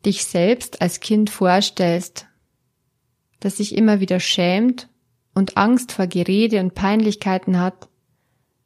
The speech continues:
wie alt ist dann wohl dieses Kind in dir? Wie sieht es aus? Was hat es an?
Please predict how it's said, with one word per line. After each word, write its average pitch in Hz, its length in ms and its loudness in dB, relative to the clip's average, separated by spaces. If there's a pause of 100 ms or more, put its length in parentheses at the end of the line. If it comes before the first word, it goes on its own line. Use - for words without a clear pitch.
(220)
wie 285 240 -2
alt 180 280 4
ist 180 240 -6
dann 175 220 0
wohl 175 320 0 (120)
dieses 185 320 -6
Kind 180 300 -2
in 175 140 -2
dir? 175 340 -2 (2000)
Wie 220 120 0
sieht 247 220 -2
es 285 160 -2
aus? 185 540 0 (1600)
Was 185 180 -4
hat 175 140 -2
es - 200 -8
an? 214 340 2